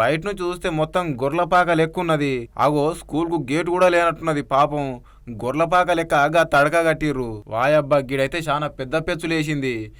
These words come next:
వాన నీళ్లు పడి ఘోరంగా ఊడిపోయినట్టున్నది. ఓసారి నువ్వు పక్కకు జరుగు, మీద పడగల. అసలు గీ స్కూల్ వ్యవహారం చూస్తుంటే పుసుక్కున ఎప్పుడు ఊలేదు కూడా తెలియదు వాన పడితే. ఇక గసోడి స్కూల్లా పంతుళ్ళు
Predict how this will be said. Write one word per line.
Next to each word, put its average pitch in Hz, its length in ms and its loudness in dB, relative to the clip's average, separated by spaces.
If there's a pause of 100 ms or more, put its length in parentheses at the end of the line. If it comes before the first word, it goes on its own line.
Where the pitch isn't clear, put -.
(260)
వాన 131 300 2
నీళ్లు 160 340 -2
పడి 147 240 2 (260)
ఘోరంగా 160 480 0
ఊడిపోయినట్టున్నది. 147 720 -2 (400)
ఓసారి 175 300 2
నువ్వు 170 180 -4
పక్కకు 180 340 2
జరుగు, 180 220 2 (140)
మీద 170 120 2 (120)
పడగల. 170 360 6 (400)
అసలు 160 280 0
గీ 156 80 2 (100)
స్కూల్ 170 320 -2
వ్యవహారం 165 420 4
చూస్తుంటే 160 400 -4 (960)
పుసుక్కున 180 400 -4 (180)
ఎప్పుడు 185 220 0
ఊలేదు 185 320 4
కూడా 180 240 0
తెలియదు 165 320 0
వాన 147 240 4
పడితే. 139 320 2 (880)
ఇక 139 340 2
గసోడి 170 360 0
స్కూల్లా 165 440 2 (580)
పంతుళ్ళు 170 560 0